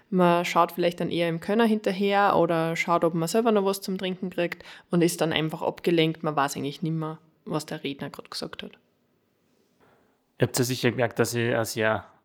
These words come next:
Speaker 2: eher andächtige Sprache <laughs> gewählt habe.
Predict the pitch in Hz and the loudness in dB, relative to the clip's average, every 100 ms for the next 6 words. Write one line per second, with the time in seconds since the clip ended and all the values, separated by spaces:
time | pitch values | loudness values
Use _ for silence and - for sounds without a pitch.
0 | _ - 127 113 - 131 147 135 131 - | _ -10 -8 -8 -2 0 0 -2 -4 -6
1 | 120 127 127 127 120 - - 101 - - | -4 2 2 2 -2 -8 -10 -6 -2 0
2 | 147 139 117 143 135 175 147 147 | 0 0 0 4 4 4 6 4